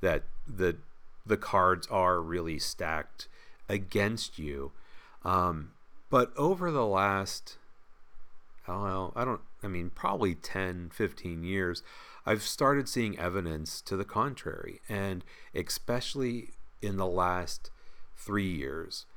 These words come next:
I've seen it more and more often, and I am thoroughly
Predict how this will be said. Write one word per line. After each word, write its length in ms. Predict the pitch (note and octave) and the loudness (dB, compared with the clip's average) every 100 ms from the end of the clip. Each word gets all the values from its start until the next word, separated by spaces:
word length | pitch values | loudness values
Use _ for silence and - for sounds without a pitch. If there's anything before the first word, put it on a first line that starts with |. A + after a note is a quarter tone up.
| - - | -16 -4
I've 220 | F#2+ F2+ | 0 0
seen 300 | - G#2+ F#2+ | 0 0 0
it 180 | F#2+ - | 0 -2
more 520 | F#2 F2+ F#2+ G#2 G#2+ | -4 -2 0 2 2
and 260 | G#2+ F#2 E2+ | 2 -4 -4
more 240 | E2+ G#2+ | 0 2
often, 640 | F2 E2 - E2+ D#2+ D#2 F2 - - - | 2 2 -2 -6 -6 -6 -10 -12 -14 -6
and 180 | G#2 G2+ | -6 -2
I 180 | G2+ G2+ | 0 0
am 300 | G#2+ F#2 F#2 | 0 -2 -4
thoroughly 1080 | - - - D#3+ F#3+ D3 G2 F2 E2+ D#2+ D#2+ | -8 -14 -6 0 4 6 6 4 0 -2 -2